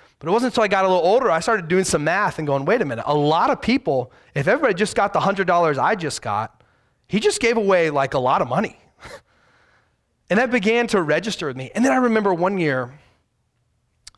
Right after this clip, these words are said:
he never said anything before he passed out his Christmas cards, but one year he did. He said, "Hey, I just wanna let you guys know, uh, it's been a hard year,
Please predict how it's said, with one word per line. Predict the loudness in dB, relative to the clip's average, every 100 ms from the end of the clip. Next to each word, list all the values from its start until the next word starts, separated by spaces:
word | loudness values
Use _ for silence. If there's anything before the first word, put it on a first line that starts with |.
| _ _ _ _ _ _ _ _
he | -4
never | 0 0 0
said | -2
anything | -2 -2 -4
before | -8 -6 -6
he | -6
passed | -8 -4 -2 -2
out | -8
his | -8
Christmas | -14 -16 -16
cards, | -12 -12 -8
but | -6
one | -2 0 2
year | 0 0 -4 -16 _ _ _ -10
he | -4
did. | -2 -2 -4 -10
He | -8
said, | -4 0
"Hey, | 2
I | 0
just | -2 -2
wanna | 0 0 -2 -6
let | -4 -4
you | -2
guys | 0 0 -2
know, | 0 2 0 -4 -16 -20 -20 _ -8
uh, | -8
it's | -8
been | -4 -4
a |
hard | 0 -2 -2
year, | -2 0 0 -2 -6